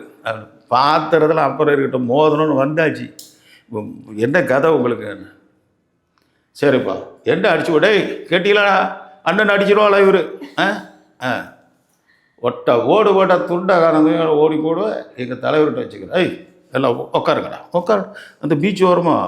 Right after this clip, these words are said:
பீச்சில் தான் ஓரமா, கடற்கரை ஓரம் சண்டை.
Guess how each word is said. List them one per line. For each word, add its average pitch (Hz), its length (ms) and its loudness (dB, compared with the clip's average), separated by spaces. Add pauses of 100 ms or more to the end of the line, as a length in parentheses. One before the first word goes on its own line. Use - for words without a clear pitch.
(320)
பீச்சில் 180 320 0
தான் 175 160 0
ஓரமா, 170 380 0
கடற்கரை 165 440 0
ஓரம் 160 280 2
சண்டை. 143 300 -4